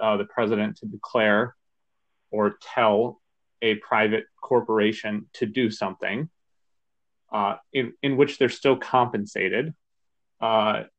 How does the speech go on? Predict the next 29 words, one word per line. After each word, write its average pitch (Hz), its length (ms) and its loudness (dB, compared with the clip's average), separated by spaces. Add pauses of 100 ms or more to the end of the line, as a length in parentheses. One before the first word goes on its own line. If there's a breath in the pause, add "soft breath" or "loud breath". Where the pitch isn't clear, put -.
(140)
hasn't 135 340 0
been 127 120 2
invoked. 123 480 0
It's 104 160 -10
a 104 60 -18
tool 120 260 2
that 117 100 2
we 113 120 2
could 113 140 -6
be 110 100 0
using 107 400 2
to 113 100 -6
tell 107 520 -2 (480)
companies 123 580 -2
that 110 120 -4
make 107 260 -2
masks 110 640 -4
to 113 140 -4
produce 107 400 -4
more 104 160 -2
masks. 107 440 -4 (600)
And 120 260 -2
this 127 180 0
would - 200 -2
create 110 520 2 (640)
an 120 120 -4
economic 110 560 -2
incentive 107 520 -6 (520)
to 104 440 0